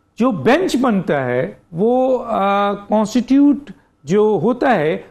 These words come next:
उसमें ज़्यादातर यही तीन judges होते हैं। तो क्या ये मुमकिन नहीं है कि,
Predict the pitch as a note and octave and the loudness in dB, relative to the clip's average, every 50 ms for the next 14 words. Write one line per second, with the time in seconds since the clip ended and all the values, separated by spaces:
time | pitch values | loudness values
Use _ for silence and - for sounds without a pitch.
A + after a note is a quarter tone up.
0 | _ _ - A3+ - C4+ C#4+ C#4 G#3+ D#3+ E3+ F3+ G#3 A#3 B3 A#3+ - C4 B3+ A#3+ | _ _ -6 -2 0 0 0 0 0 0 0 2 2 0 0 0 -2 -2 -2 0
1 | G3 F3 G#3+ A3+ B3 C#4+ C#4 C#4 C4+ A#3+ A#3 G3+ E3+ D3+ D#3 C#3+ C3+ C#3+ B2+ A2+ | 0 0 2 2 4 2 2 2 2 2 2 2 2 0 0 0 0 0 0 0
2 | A#2+ A2+ G#2+ - B2+ A2+ A2 G#2+ A2 - _ _ _ _ _ _ _ _ B3+ B3 | 0 -2 -2 -4 -4 -4 -4 -6 -8 -12 _ _ _ _ _ _ _ _ -4 -2
3 | B3+ C#4+ C#4+ C#4 C4 B3 C#4 C#4 B3 A3 A3 A#3 C4 C4+ - D4+ C#4+ C4+ A#3+ A3+ | 0 2 2 2 2 2 2 2 2 2 2 2 0 2 2 2 2 2 2 4
4 | A#3+ C4+ D#4 D4 B3+ G3+ F#3 F3+ G3 G3 - - _ _ _ _ _ _ A3 A3+ | 4 4 4 4 2 2 0 -2 -4 -6 -8 -14 _ _ _ _ _ _ 0 2
5 | A#3 A#3 A3+ A#3 A#3 | 4 4 6 4 4